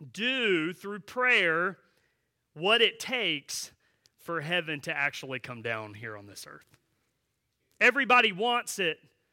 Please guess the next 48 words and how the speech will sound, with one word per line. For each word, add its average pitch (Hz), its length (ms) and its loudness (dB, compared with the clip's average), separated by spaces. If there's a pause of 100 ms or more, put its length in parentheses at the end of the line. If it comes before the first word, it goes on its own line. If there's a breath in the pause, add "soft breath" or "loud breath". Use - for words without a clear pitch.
(540)
but 143 200 -10 (100)
few 220 300 -2
of 151 140 0
us 147 320 0
are 147 100 -4
committed 143 720 -2 (300 soft breath)
to 143 100 -12
do 160 220 -6
it. 135 100 -4
So 190 100 -12
you 196 60 -10
say, 214 180 -8
"Why, 208 360 0
why 240 280 2
don't 214 360 0
we, 185 320 0 (220 soft breath)
why 214 220 6
don't 220 180 -2
we 175 80 -4
pray?" 160 300 -2
I 156 60 2
think 208 180 -4
there's 208 180 -2
a 185 60 -4
bunch 196 280 0
of 185 80 -4
different 165 360 -6
reasons 170 440 -4
why 170 200 2
we 170 160 -2
don't 170 240 -6
pray, 175 540 2 (260 loud breath)
uh, 151 160 2
more 160 320 -4
often. 156 720 -2 (320 soft breath)
And, 147 320 2
uh, 151 160 2
and 160 200 -2 (140)
to 180 140 -12
be 175 100 0
honest 196 300 -2
with 165 200 -6
you, 170 140 -4
if 147 140 -8
you 180 120 -8
look 185 280 -8
across 170 420 -4
even 175 260 -4